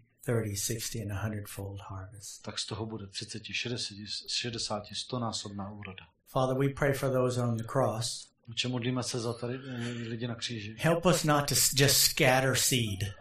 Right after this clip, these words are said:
Speaker 2: Pomož nám to semeno jen tak nerozhazovat.
Speaker 1: But to pray.
Speaker 2: Ale modlit se.
Speaker 1: To prepare the soil.
Speaker 2: Připravovat tu půdu.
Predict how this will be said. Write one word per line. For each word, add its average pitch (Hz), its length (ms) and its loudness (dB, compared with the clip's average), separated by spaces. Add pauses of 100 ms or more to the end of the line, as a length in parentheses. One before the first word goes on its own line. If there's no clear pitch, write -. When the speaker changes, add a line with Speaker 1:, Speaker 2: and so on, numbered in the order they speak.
(120)
Speaker 2:
Pomož 135 360 0
nám 143 300 4
to 143 400 0
semeno 143 560 0
jen 131 220 -2
tak 135 180 2
nerozhazovat. 120 920 2
Speaker 1:
But 127 140 2
to 131 80 0 (140)
pray. 117 480 6 (220)
Speaker 2:
Ale 113 160 -2
modlit 123 380 -2
se. 131 420 -4 (400)
Speaker 1:
To 147 60 2 (100)
prepare 139 540 4
the 131 80 0
soil. 113 640 4
Speaker 2:
Připravovat 127 760 0
tu 123 100 -8
půdu. 113 560 -8